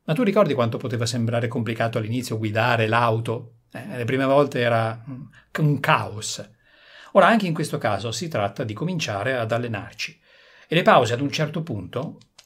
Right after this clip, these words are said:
verranno da sé. Insomma, se stai parlando con una persona, la pausa ti permette di improvvisare perché ti permette anche di creare quel senso di attesa. E e, e dà proprio la sensazione di un discorso creato lì per lì,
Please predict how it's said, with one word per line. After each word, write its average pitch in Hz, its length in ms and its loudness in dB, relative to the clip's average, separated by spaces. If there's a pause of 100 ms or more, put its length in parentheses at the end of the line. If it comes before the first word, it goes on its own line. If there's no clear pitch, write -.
(220)
verranno 110 400 -4
da 104 100 -8
sé. - 420 -8
Insomma, 233 400 0
se 202 120 -6
stai 247 160 0
parlando 151 320 0
con 120 100 -2
una 107 120 -4
persona, 110 540 -8 (420)
la 220 180 -2
pausa 110 680 -2 (420)
ti - 120 -2
permette 170 540 -2
di 143 100 -6
improvvisare 123 640 -2
perché 151 360 -6 (400)
ti 233 120 2
permette 247 440 4
anche 160 380 0
di 165 80 0
creare 175 380 0
quel 196 180 0
senso 214 640 2
di 156 160 0
attesa. - 720 -8 (760)
E - 540 -8 (420)
e, - 160 -12
e - 140 -4
dà 208 100 4
proprio 202 240 2
la 196 80 6
sensazione 220 420 0
di 180 60 0
un 202 100 6
discorso 185 540 2
creato 143 360 2
lì 127 120 -4
per 135 160 -2
lì, 180 340 -4